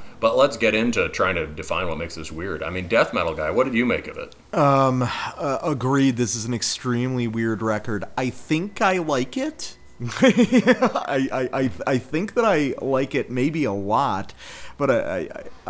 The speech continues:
Speaker 2: I'm kinda struggling with, like, if there's something to say that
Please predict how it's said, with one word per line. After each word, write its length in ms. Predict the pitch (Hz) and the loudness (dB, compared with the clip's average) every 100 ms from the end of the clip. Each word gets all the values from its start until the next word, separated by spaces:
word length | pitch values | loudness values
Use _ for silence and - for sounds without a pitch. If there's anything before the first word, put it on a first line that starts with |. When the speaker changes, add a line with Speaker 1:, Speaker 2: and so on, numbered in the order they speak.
| 120 | -2
Speaker 2:
I'm 160 | 123 | -2
kinda 280 | 101 156 139 | -2 -2 0
struggling 720 | - - 131 120 123 120 117 | 0 -2 2 2 2 0 0
with, 240 | 107 104 - | -2 -4 -6
like, 300 | 98 90 - - - - - - - - - - - - - - - - | -6 -6 -10 -16 -16 -20 -18 -18 -18 -20 -18 -16 -16 -18 -18 -16 -18 -2
if 100 | 156 156 | 2 4
there's 140 | 175 | 4
something 220 | 262 294 | 4 2
to 60 | 269 | 0
say 360 | - 180 165 135 | 2 2 4 4
that 220 | 135 | 2